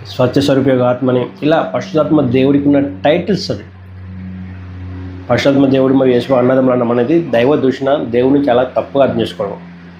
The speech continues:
వీళ్ళని దుర్బోధ శాఖ అని అన్నందుకు కొంతమంది రెస్పాండ్ అయ్యారు, కొంతమంది, ఆ, మంచిగా మాట్లాడారు, కొంతమంది హార్ష్గా మాట్లాడారు. కొంతమంది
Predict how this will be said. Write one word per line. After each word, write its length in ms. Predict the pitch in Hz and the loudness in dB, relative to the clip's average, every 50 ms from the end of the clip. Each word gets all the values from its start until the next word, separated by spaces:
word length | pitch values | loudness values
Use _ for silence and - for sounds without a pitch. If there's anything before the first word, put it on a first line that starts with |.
| - - - - - - - - - - - - - - - 175 175 - - - - - 175 170 - - - - - - - - - 139 | -20 -20 -20 -20 -20 -20 -20 -20 -20 -20 -20 -20 -20 -20 -18 -18 -16 -16 -16 -14 -12 -8 -8 -6 -6 -8 -10 -10 -12 -14 -14 -6 0 2
వీళ్ళని 380 | 135 143 143 143 143 131 117 | 4 6 6 6 4 4 2
దుర్బోధ 400 | 135 123 120 123 135 151 151 147 | 2 2 0 2 2 2 2 2
శాఖ 360 | 143 - 127 120 135 135 - | 0 0 -2 -2 -2 0 0
అని 300 | 147 131 - - 131 131 | -2 -2 0 0 0 0
అన్నందుకు 420 | 120 117 117 120 120 120 117 151 156 | 2 2 2 2 2 2 2 0 0
కొంతమంది 540 | - 139 123 117 120 117 123 123 117 113 107 | 0 0 -2 0 -2 0 0 0 0 0 0
రెస్పాండ్ 460 | 110 101 - - - 120 120 117 113 | 0 -2 -2 -2 -2 -2 0 0 0
అయ్యారు, 340 | 110 110 107 107 117 123 117 - - - - - - - - - - - - - - - | 2 2 2 0 0 -2 -4 -8 -16 -20 -20 -20 -20 -20 -20 -20 -20 -20 -20 -20 -8 -4
కొంతమంది, 680 | - 113 107 110 113 110 110 110 110 110 113 - - - - - 117 | -2 0 2 2 2 2 2 2 2 0 0 -4 -8 -14 -8 -4 -4
ఆ, 260 | 104 104 104 104 104 104 104 104 104 - - - - - - - - - - - - - - - - | -2 -2 -4 -4 -4 -4 -4 -4 -6 -8 -14 -20 -20 -20 -20 -20 -20 -20 -20 -20 -20 -20 -16 -6 -2
మంచిగా 260 | 117 113 - 135 123 | -2 0 2 2 2
మాట్లాడారు, 440 | 120 117 117 117 117 120 120 117 127 | 4 4 2 2 2 2 2 2 2
కొంతమంది 300 | 127 135 120 117 120 117 | 0 0 0 0 0 0
హార్ష్గా 380 | 107 104 107 110 - - 131 117 | 0 -2 -2 -4 -2 -2 0 0
మాట్లాడారు. 640 | 117 117 117 113 117 113 120 139 175 196 - - - - - - - - - - - - - - - - - - - - - - - - - - - - - - - - - - - - - - | 2 0 2 2 2 2 2 0 -2 -4 -8 -16 -20 -20 -20 -20 -20 -20 -20 -20 -20 -20 -20 -20 -20 -20 -20 -20 -20 -20 -20 -20 -20 -20 -20 -20 -20 -20 -20 -20 -20 -20 -20 -20 -20 -20 -4 0
కొంతమంది 680 | 156 156 160 170 165 165 160 156 143 123 117 117 - | 2 4 4 6 6 6 4 4 4 2 2 0 -4